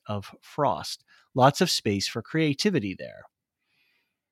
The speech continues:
On the question of character arcs, I found myself wondering if we got Ahsoka's arc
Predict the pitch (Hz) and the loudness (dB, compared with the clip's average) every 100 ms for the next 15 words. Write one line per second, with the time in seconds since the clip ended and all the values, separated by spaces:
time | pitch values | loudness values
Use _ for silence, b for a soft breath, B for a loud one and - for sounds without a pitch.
0 | - 135 139 139 139 - 175 165 170 139 | 2 8 10 10 6 6 6 6 4 2
1 | - 202 220 - 143 120 120 131 - 202 | 6 6 6 2 0 0 0 0 4 4
2 | 208 175 185 165 160 170 160 147 - 131 | 4 2 0 0 0 0 2 0 0 -4
3 | 123 - 135 131 143 143 - 123 - - | -4 -4 -2 2 2 2 -2 -6 -4 -2
4 | 165 160 147 139 135 131 | -2 0 -4 -4 -6 -8